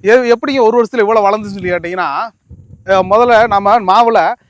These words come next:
சின்ன செடிகளா வைக்கிறதா, பெரிய செடிகளா வைக்கிறதா அப்படிங்கிற குழப்பத்திலிருந்து வெளியில வருவோம்.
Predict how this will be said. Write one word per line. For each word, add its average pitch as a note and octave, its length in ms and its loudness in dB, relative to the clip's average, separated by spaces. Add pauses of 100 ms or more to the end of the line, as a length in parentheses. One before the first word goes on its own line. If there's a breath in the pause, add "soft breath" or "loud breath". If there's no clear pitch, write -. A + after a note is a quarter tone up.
(220 soft breath)
சின்ன A#3+ 240 -4
செடிகளா A#3 400 0
வைக்கிறதா, G3 380 0
பெரிய G#3+ 360 -4
செடிகளா G3 340 -4
வைக்கிறதா E3 360 -2 (120)
அப்படிங்கிற D#3+ 340 -6
குழப்பத்திலிருந்து D#3+ 460 -8
வெளியில C3+ 180 -12
வருவோம். - 280 -14